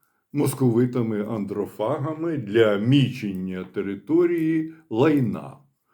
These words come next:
Ну, чому вони використовують його? Ну, це характерно для, е, суспільств, як кажуть, доісторичних.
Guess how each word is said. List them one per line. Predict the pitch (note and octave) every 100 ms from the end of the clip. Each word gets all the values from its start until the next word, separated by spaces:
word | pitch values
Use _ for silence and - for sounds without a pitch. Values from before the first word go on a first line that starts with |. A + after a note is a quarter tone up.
| _ _ _ _ _ _ _ _ _ _ _
Ну, | F3+ F3+
чому | G3+ A3+ G#3+ D3
вони | C3+ B2+
використовують | B2 A#2 A#2 A2+ - A2 G2 G2 G2
його? | A2 F#2+
Ну, | C#3
це | G#3 -
характерно | - G3 F#3 - A3+ F#3 F3 D3+
для, | C3 D#3+ F3+ F3 E3 - - _ -
е, | C3+ C3+ B2+ B2 A#2+ B2 A#2+ A2+ G2+ G2+ _ _ _ _
суспільств, | - C#3+ - - A#3+ A#3 - - _ - D#3 D#3+ D3+ C#3 _ _ - - -
як | D3+
кажуть, | E3+ C#3 D3 -
доісторичних. | D#3 D3 - - A2+ F2 D2 - - -